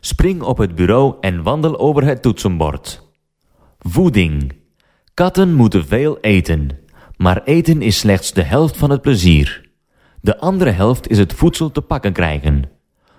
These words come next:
Wanneer mensen eten, leg je je staart in hun bord wanneer ze niet kijken.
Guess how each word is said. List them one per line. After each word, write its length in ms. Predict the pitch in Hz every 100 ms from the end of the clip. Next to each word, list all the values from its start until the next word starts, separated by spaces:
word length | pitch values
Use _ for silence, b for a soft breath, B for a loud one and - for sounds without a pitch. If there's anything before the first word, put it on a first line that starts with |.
| -
Wanneer 340 | 98 95 87
mensen 440 | 87 160 151 101 95
eten, 540 | 135 147 - 95 110 b b b
leg 300 | 98 135 160
je 100 | 151
je 120 | 110
staart 380 | 87 - 123 131
in 120 | 110
hun 220 | 90 87 80
bord 320 | 113 127 -
wanneer 300 | 87 90 82
ze 100 | 76
niet 320 | 80 143 -
kijken. 600 | 98 85 78 78 69 67